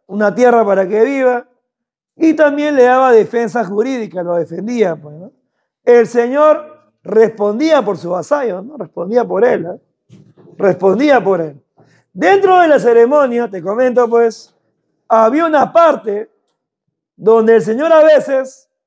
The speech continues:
tocaba tu hombro, ¿no? Sobre todo cuando el señor te nombraba caballero, pues.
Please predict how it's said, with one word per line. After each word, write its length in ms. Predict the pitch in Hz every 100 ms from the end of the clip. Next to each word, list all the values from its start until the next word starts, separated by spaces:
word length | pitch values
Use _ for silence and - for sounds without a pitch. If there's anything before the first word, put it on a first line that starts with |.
| _ _ _ _
tocaba 460 | 190 170 254 262
tu 140 | 262 214
hombro, 360 | 240 190 160
¿no? 220 | 151 214 - _ _ _ _ _ _
Sobre 340 | - 214 214
todo 340 | 262 285 302
cuando 240 | 247 277 262
el 60 |
señor 360 | 202 220 262 269
te 80 | 240
nombraba 400 | 202 220 254 262
caballero, 580 | 240 208 220 247 202 156
pues. 360 | 147 147 _